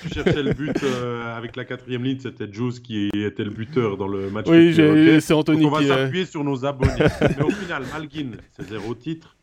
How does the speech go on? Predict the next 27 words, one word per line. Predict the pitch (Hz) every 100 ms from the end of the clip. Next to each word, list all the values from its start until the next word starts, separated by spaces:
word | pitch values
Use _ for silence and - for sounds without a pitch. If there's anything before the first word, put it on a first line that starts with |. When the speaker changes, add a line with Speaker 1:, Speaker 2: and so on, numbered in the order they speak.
| _
Speaker 1:
André | 107 104
Ghetto, | 104 110 143
c'est | 131 98
zéro | 92 107 120
titre | 127 131 -
pour | - 98
l'instant | 95 - 92
en |
Suisse. | 85 - 95
Donc, | 92 92 -
euh, | 95 87 - -
ça | _ 110
explique | 107 - 139 123
aussi | 113 135
peut-être | 131 107 127 127
que | 107
ces | - 104
leaders-là | 104 107 117 117 92 104 113 120 139 - _ _
sur | - 101
lesquels | 104 - 120
on | 98
s'appuyait, | 98 131 127 - 117 107 120 139 135 _ _ 110
euh, | 101 101
ont | 101 98
peut-être | 107 107 113 92
pas | 131 120 120 113
été | 107 - 120 113